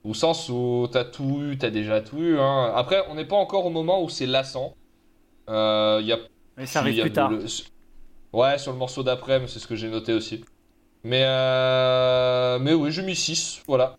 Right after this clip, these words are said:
Speaker 1: Euh, c'est vrai que ça reste, de toute façon, euh, ça reste impressionnant ce qu'arrive à faire Mars Red Sky, encore une fois, en termes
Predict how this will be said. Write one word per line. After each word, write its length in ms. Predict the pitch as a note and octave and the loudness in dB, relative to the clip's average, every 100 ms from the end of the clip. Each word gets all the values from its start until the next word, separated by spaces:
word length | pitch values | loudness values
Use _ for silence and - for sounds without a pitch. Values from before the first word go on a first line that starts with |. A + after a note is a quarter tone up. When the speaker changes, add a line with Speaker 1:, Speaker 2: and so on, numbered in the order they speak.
| - | -2
Speaker 1:
Euh, 240 | C3 B2+ | 2 2
c'est 160 | B2 A#2+ | 2 2
vrai 180 | B2+ C3+ | 2 0
que 600 | C3 A#2+ A#2 A2+ A2+ A2 | -2 0 0 0 -2 -4
ça 220 | - G#2 | -2 0
reste, 320 | A2 A#2+ - | 0 -4 -6
de 140 | G#2+ G#2+ | -4 -6
toute 180 | C3 | -6
façon, 320 | - A#2+ - D3 | -2 -2 -2 -6
euh, 640 | C3+ A2+ G#2 G2 F#2+ F#2+ | -4 -2 -2 -2 -4 -6
ça 220 | F#2 G#2 | -4 -4
reste 200 | G#2+ A2+ - | -4 -4 -4
impressionnant 520 | A#2+ A#2+ A2+ A#2 A#2 | -4 -4 -4 -2 -2
ce 100 | - | 0
qu'arrive 220 | A2 A2 | 0 2
à 60 | G#2+ | 2
faire 160 | A2 | 0
Mars 220 | G#2+ A2 - | -2 -4 -6
Red 100 | A2 | -4
Sky, 220 | B2 A2+ | -2 -2
encore 220 | G#2 G#2+ | -2 -4
une 60 | G#2 | -4
fois, 180 | A#2 | -2
en 80 | A2 | -2
termes 400 | G#2+ G#2+ G#2 G2 | -2 -4 -2 -6